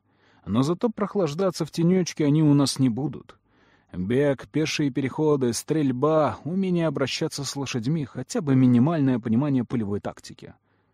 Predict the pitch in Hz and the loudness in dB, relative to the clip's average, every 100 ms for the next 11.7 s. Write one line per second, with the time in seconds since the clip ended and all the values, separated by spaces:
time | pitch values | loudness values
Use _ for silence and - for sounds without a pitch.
0 | _ 135 143 185 185 175 160 147 - 127 | _ 2 2 2 2 0 0 -4 -6 -10
1 | 90 85 _ _ _ _ _ _ _ 101 | -12 -16 _ _ _ _ _ _ _ -6
2 | 120 135 135 147 156 131 - 147 135 - | 2 2 2 2 2 2 0 0 2 2
3 | 135 123 170 170 - 165 - 151 - 131 | 0 0 0 0 2 2 4 2 0 0
4 | - 175 160 127 - 123 117 135 160 143 | 4 6 6 4 2 -2 0 2 4 4
5 | 143 180 139 147 170 175 175 147 165 160 | 2 0 2 4 6 6 4 4 4 4
6 | 165 139 156 160 165 175 - - - - | 2 2 2 4 4 0 -4 -14 -16 -18
7 | - - - - 170 190 269 240 - 233 | -20 -20 -20 -2 2 4 4 4 0 0
8 | 185 - 185 135 220 180 170 147 113 139 | 2 2 2 4 2 2 0 0 0 0
9 | 190 120 147 - 117 113 104 90 85 85 | -2 -2 -2 0 2 2 2 -2 -6 -12
10 | - - - - _ _ _ _ _ 156 | -16 -16 -16 -18 _ _ _ _ _ -4
11 | 170 165 165 143 120 113 | 2 2 4 4 2 0